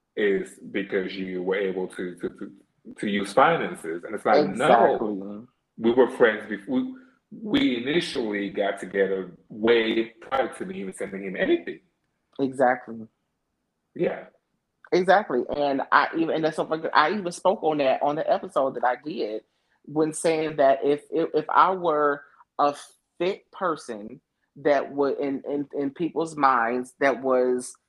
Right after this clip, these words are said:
Speaker 2: you know, you know, masculine and all those other things, anything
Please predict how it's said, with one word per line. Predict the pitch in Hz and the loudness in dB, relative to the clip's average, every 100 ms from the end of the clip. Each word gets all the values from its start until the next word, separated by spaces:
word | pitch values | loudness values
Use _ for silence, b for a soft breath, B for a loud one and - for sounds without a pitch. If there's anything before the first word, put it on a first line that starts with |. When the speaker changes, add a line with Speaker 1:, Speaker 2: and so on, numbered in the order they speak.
| _ _ - | _ _ -12
Speaker 2:
you | 156 156 | -6 0
know, | 135 135 131 127 123 - _ _ _ _ - | 4 4 4 2 0 -4 _ _ _ _ -12
you | 165 | -4
know, | 160 135 | 0 0
masculine | 135 143 170 - 156 156 151 147 | 2 0 0 -6 -6 -2 -2 -2
and | 147 | 2
all | 147 160 | 4 4
those | 156 156 | 0 -2
other | 151 160 | -2 -4
things, | 160 143 135 127 127 - _ _ _ - | -4 -6 -4 -4 -6 -10 _ _ _ -2
anything | 165 208 240 226 208 | 0 0 -2 -2 -2